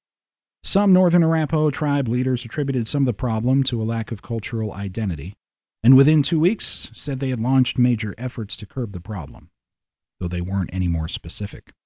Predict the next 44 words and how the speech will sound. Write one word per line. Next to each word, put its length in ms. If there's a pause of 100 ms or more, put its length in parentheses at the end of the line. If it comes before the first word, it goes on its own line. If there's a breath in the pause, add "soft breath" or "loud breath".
(680)
And 140
with 100
the 120
opening 280
of 100
a 40
brand 300
new 100
casino 540
just 260
across 340
the 140
road 340
from 200
where 100
the 80
girls' 320
bodies 420
had 120
been 180
found, 560 (460)
there 120
was 200
renewed 320
hope 320
for 160
jobs, 760
opportunity, 680
and 100
direction 460
for 100
the 80
community. 480 (1160)
The 60
grand 320
opening 320
of 80
that 160
new 140
casino 560 (380)
stood 260
in 160
stark 340
relief 560